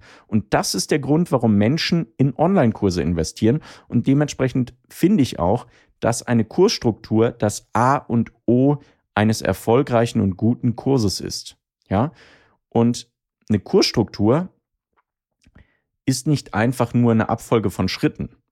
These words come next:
sondern eine Kursstruktur, die muss wie aus einem Guss wirken. Die muss in sich geschlossen sein. Die muss widerspruchsfrei sein. Und dementsprechend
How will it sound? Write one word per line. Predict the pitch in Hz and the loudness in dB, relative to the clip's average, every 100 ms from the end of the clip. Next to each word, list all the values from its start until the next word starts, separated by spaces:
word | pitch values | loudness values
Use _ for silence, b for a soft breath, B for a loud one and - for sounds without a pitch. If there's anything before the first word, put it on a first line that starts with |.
| _ | _
sondern | - 101 107 104 - - | -4 0 2 0 -2 -4
eine | 104 | -4
Kursstruktur, | - 180 220 - 117 - 104 113 151 151 b b b - | 0 2 2 0 -6 -4 0 0 0 -4 b b b -2
die | 113 | 0
muss | 127 147 - - 104 | 2 0 -4 -10 -12
wie | 98 143 | -4 -2
aus | - 123 - | -2 -4 -2
einem | 117 113 101 | 0 2 2
Guss | 123 117 - | 0 -2 -2
wirken. | - - - 65 - b b - | -4 -4 -8 -14 -14 b b -2
Die | 113 | 2
muss | 135 - | 2 0
in | - 139 147 | -2 0 2
sich | 131 - | 0 -2
geschlossen | 127 - 123 127 104 | -4 0 -2 0 -2
sein. | 80 69 78 | -2 -4 -6
Die | - | 0
muss | 110 123 - | 0 0 -2
widerspruchsfrei | 113 196 120 95 - 73 - - - 57 50 | -4 -2 -2 -2 -6 -10 -10 -12 -8 -8 -6
sein. | - 50 50 - b b b | -8 -8 -12 -16 b b b
Und | 117 | 0
dementsprechend | 117 131 127 - - 151 139 113 | 2 2 0 -4 -4 -2 0 0